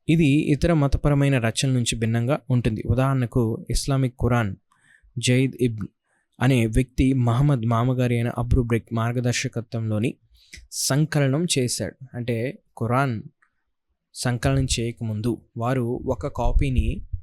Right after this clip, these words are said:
ప్రింట్ చేయకముందు వారు వేరు వేరు కాపీస్ని కలిగి ఉన్నారనమాట. వేరు వేరు వెర్షన్స్‌ని కలిగి ఉన్నారు. ఈ వేరు వేరు వెర్షన్స్‌ని కలిగి ఉన్నప్పుడు వీళ్ళకి వచ్చిన సమస్య ఏంటంటే ఒక్కొక్క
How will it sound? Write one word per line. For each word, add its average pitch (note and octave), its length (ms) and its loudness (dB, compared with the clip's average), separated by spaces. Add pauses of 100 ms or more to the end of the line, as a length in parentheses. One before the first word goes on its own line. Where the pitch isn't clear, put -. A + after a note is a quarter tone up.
(140)
ప్రింట్ D#3+ 380 2
చేయకముందు B2+ 720 0
వారు A#2+ 220 0
వేరు C#3 460 2
వేరు D3 200 0
కాపీస్ని B2+ 520 -4
కలిగి A2+ 220 -2
ఉన్నారనమాట. G2 520 -4
వేరు B2+ 320 2
వేరు B2 200 0
వెర్షన్స్‌ని A#2 540 -4
కలిగి A2 240 -2
ఉన్నారు. G#2 220 -8 (300)
ఈ A#2+ 60 2
వేరు C3 280 2
వేరు D3 200 0
వెర్షన్స్‌ని B2 480 -6
కలిగి A2+ 260 -4
ఉన్నప్పుడు A#2 500 -2 (520)
వీళ్ళకి B2 280 0
వచ్చిన B2 300 -2
సమస్య C3+ 480 -4
ఏంటంటే A#2 720 -2
ఒక్కొక్క B2+ 340 -4